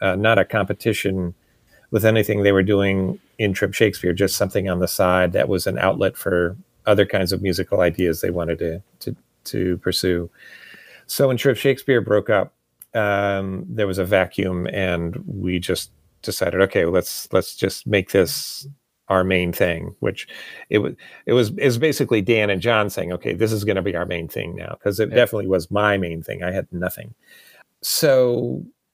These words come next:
Speaker 1: we started, you know, in nineteen ninety-two, in the,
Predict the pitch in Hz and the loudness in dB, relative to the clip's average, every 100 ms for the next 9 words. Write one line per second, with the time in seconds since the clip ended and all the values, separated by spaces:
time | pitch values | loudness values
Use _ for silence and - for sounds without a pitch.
0 | _ _ - - 139 143 - 147 151 151 | _ _ -20 -8 -2 -2 2 4 4 2
1 | 139 _ _ _ - 127 117 113 113 113 | -2 _ _ _ -6 -2 0 0 2 0
2 | - 123 113 110 107 107 104 113 117 _ | -2 -2 0 0 0 0 -2 -2 -6 _
3 | _ _ _ - 120 120 135 117 117 117 | _ _ _ 0 0 4 2 4 2 0
4 | - 110 104 107 113 _ - 104 104 101 | 2 2 2 2 -2 _ -6 -4 -2 -4